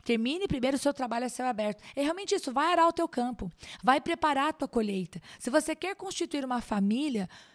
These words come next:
ah, o que você tem pra fazer isto, né? E eu sei que hoje, nossa sociedade moderna, em que homens e mulheres constroem tudo junto, é, hoje o homem, ele talvez não sinta, né, mais sobre os seus ombros aquele peso da responsabilidade de,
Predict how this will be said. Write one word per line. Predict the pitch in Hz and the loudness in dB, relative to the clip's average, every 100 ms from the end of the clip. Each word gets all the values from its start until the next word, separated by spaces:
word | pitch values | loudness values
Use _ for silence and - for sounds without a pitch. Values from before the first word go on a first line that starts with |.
| _ _ _ | _ _ _
ah, | - - - | -14 -8 -6
o | 208 | -2
que | 277 | 0
você | 349 - 480 | 2 0 0
tem | 466 370 | 0 2
pra | 254 | 0
fazer | 220 190 214 202 | 2 2 2 2
isto, | 175 - - - | 0 -2 -4 4
né? | 233 294 - - - | 4 4 -2 -8 0
E | 294 | 2
eu | |
sei | 330 403 | 2 0
que | 392 247 | 0 4
hoje, | 233 254 254 196 | 8 10 8 4
nossa | 208 202 240 | -2 -6 -8
sociedade | 226 233 220 214 196 | -6 -2 0 0 0
moderna, | 190 170 202 220 208 196 | 0 2 2 4 4 4
em | 208 | 4
que | 208 220 - - - | 2 -2 -4 -14 6
homens | 226 254 277 | 8 8 6
e | 269 | 2
mulheres | 247 214 214 220 220 - - - | 2 4 6 4 2 -6 -16 2
constroem | 247 240 - 247 240 | 2 2 2 2 2
tudo | 220 190 185 | -2 -2 -2
junto, | 165 208 247 240 226 - 208 - - | 2 4 4 4 2 0 -2 -4 -10
é, | - 214 214 214 | -2 0 2 2
hoje | 214 262 254 | 4 4 4
o | |
homem, | 240 254 262 | 2 2 0
ele | 240 | 0
talvez | 247 220 226 269 - | 0 2 4 4 4
não | 220 | 0
sinta, | 208 - 277 220 202 | -2 -4 -2 0 2
né, | 208 233 220 | 2 0 -2
mais | 208 220 240 | 4 6 4
sobre | 226 208 | 0 -2
os | - | 2
seus | 214 185 | 2 4
ombros | 233 220 | 4 4
aquele | 202 214 214 | 2 0 -2
peso | - 226 262 202 | 2 6 6 4
da | 208 | 0
responsabilidade | 202 - 190 208 196 214 226 190 | 0 -4 -2 -2 0 0 0 0
de, | 175 196 | 6 8